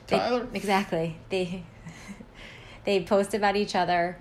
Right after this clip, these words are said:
Speaker 1: All right, so I'm looking at these things, I'm going through, and I'm like, "Hmm, wait,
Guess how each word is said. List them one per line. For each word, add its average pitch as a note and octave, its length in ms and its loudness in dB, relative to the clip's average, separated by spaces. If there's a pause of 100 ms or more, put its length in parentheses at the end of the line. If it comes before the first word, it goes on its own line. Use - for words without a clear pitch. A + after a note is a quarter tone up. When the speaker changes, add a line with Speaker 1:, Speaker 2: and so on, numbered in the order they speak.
(320)
Speaker 1:
All F3 80 2
right, - 120 -2
so F3+ 60 -6
I'm F3 80 -4
looking B3 280 -2
at B3 100 -2
these A3 180 0
things, F#3+ 240 -4
I'm F3+ 80 -6
going G#3 220 -2
through, G3+ 140 -2
and F3 100 -2
I'm F3 120 -4
like, E3 200 -4 (280)
"Hmm, D4 240 0 (420)
wait, - 260 -4